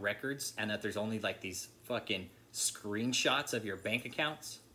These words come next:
or of your self-serving fucking documents. It's all, it's all a lie. Um,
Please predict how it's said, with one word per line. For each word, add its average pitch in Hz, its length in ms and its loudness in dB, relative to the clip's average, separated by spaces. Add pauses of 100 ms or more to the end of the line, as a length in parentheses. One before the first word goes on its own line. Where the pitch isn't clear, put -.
(760)
or 98 80 0
of 101 140 4
your 95 80 -4
self-serving 123 760 2
fucking 113 360 -2
documents. 131 600 -2 (440)
It's - 180 -2
all, 101 300 0 (120)
it's 107 160 -4
all 104 200 4
a 98 40 0
lie. 90 180 -4 (2500)
Um, 92 360 -4